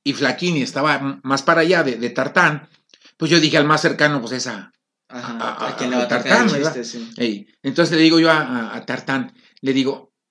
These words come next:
Speaker 1: "Oye, Tartán, este, te voy a hacer una pregunta."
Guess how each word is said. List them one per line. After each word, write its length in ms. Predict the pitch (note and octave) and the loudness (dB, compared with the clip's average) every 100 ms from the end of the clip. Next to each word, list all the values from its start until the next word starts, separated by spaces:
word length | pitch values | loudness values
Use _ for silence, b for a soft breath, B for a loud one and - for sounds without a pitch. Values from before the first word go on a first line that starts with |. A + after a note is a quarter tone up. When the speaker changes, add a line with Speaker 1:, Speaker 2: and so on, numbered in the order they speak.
| _ - | _ 2
Speaker 1:
"Oye, 240 | A3+ C4 | 6 8
Tartán, 600 | B3+ A3+ F#3+ D#3 G2 - _ _ _ | 6 4 4 2 2 -8 _ _ _
este, 600 | - D#3+ D#3+ E3 D#3 C#3+ C#3+ | 0 0 2 4 8 8 6
te 80 | E3+ | 4
voy 160 | G3+ B3 | 6 6
a 40 | |
hacer 180 | A#3 A#3+ | 8 6
una 240 | A#3+ A#3+ | 6 6
pregunta." 640 | A#3+ F#3 E3 F#3 B2 - | 4 2 2 0 0 -2